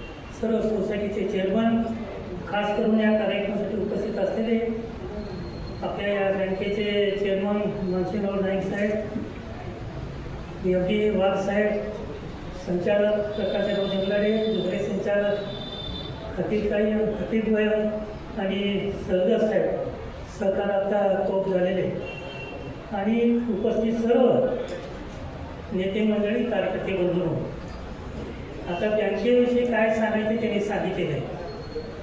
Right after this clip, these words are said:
अधिक मी काय माझी ही बुद्धी आता खर्च करायची काही गरज नाही ठिकाणी. पण नवीन नियम असा निघणार आहे, नाबार्डकडून डायरेक्ट सोसायटीला कर्ज घ्यायचं असं सरकार विचार करत आहे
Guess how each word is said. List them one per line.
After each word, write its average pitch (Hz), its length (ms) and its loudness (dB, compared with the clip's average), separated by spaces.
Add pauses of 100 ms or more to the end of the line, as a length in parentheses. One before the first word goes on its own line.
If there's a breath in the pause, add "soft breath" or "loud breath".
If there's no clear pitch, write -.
(160)
अधिक 214 260 -2
मी 214 220 2
काय 226 180 4
माझी 220 220 4
ही 226 160 4
बुद्धी 208 240 2
आता 220 160 2
खर्च 196 300 0
करायची 202 280 2
काही 190 120 0
गरज 175 280 2
नाही 165 200 -2
ठिकाणी. 160 240 -2 (1040)
पण 226 180 2
नवीन 214 260 4
नियम 247 260 6
असा 233 240 2
निघणार 220 340 6
आहे, - 340 2 (1400)
नाबार्डकडून 247 840 4
डायरेक्ट 214 360 4
सोसायटीला 247 580 4
कर्ज 226 180 4
घ्यायचं - 1400 0
असं 233 260 2
सरकार 226 420 2
विचार 220 280 4
करत 190 360 4
आहे - 180 0